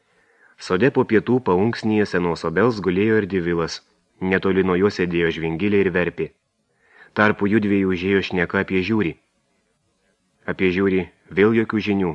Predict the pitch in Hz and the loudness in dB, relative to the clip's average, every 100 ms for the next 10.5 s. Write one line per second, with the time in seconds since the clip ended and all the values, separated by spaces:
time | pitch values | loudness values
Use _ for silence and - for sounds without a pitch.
0 | - _ _ - 90 90 85 - 85 80 | -8 _ _ -8 -4 0 -2 -4 -6 -6
1 | 82 82 80 _ _ _ _ _ _ _ | -6 -6 -8 _ _ _ _ _ _ _
2 | _ _ _ - 101 113 123 110 98 110 | _ _ _ -2 0 0 0 0 0 -2
3 | 110 92 87 87 95 104 95 - 92 - | 0 -2 0 0 0 0 0 -2 -4 -4
4 | 104 98 92 95 90 95 85 78 _ _ | -2 -2 0 -2 -2 -2 -4 -6 _ _
5 | _ _ _ - 87 - 87 85 87 80 | _ _ _ -12 -8 -4 -2 -2 -2 -2
6 | 82 85 101 92 - _ _ _ - 98 | -2 -2 -2 -2 -8 _ _ _ -2 0
7 | 98 98 95 90 - 87 90 85 82 - | 2 2 2 -2 -6 -6 -6 -6 -6 -4
8 | 82 82 80 76 _ _ _ _ _ 87 | -4 -4 -8 -10 _ _ _ _ _ -2
9 | 95 - 120 113 107 98 - 113 110 104 | 0 2 2 0 0 -4 -2 -2 0 0
10 | 98 95 101 90 76 | 0 0 0 -4 -10